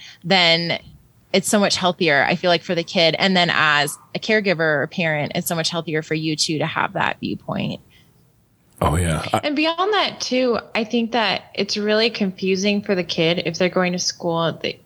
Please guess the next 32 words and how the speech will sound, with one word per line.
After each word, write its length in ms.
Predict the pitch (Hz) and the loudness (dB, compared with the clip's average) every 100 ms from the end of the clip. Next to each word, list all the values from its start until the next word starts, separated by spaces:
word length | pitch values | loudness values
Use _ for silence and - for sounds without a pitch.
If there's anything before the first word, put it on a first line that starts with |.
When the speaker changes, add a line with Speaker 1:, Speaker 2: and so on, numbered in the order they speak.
| - | 0
Speaker 3:
they 340 | 185 190 196 | 2 4 2
don't 280 | 185 180 147 | 2 0 2
know 120 | 160 | 0
if 120 | 160 | 0
they're 100 | 170 | -2
daydreaming. 680 | 160 156 147 143 147 147 151 | -4 -4 -4 -4 -6 -6 -2
They 80 | 196 | 2
don't 160 | 262 220 | 4 4
know 140 | 165 | 4
what's 180 | 147 - | 2 0
happening, 500 | - 135 - 95 101 | -4 -4 -4 -6 -2
right? 280 | 170 165 - | 0 0 0
Like, 180 | 170 165 | -2 0
they 80 | |
need 240 | 190 190 185 | 2 2 0
someone 340 | 196 185 180 | 0 0 -2
to 100 | 180 | -4
kinda 280 | 180 180 170 | -4 -2 -2
guide 360 | 165 165 160 165 | 0 0 0 0
them. 260 | 147 165 - - - | -2 -2 -4 -10 -2
And 120 | 208 | 4
if 140 | 202 196 | 4 4
the 60 | |
teacher's 520 | 185 233 220 233 202 196 | 0 2 2 2 2 2
yelling 380 | 190 196 190 | 2 2 2
at 200 | 180 170 | 0 0
them 240 | - 165 165 | 0 0 0
saying, 420 | 165 175 160 156 | -4 -4 -2 -4
"You're 100 | - | -4
doing 220 | 170 185 | 2 2
something 360 | 175 175 165 165 | 2 -2 -2 -2
wrong," 480 | 180 190 160 156 170 | 2 4 4 2 0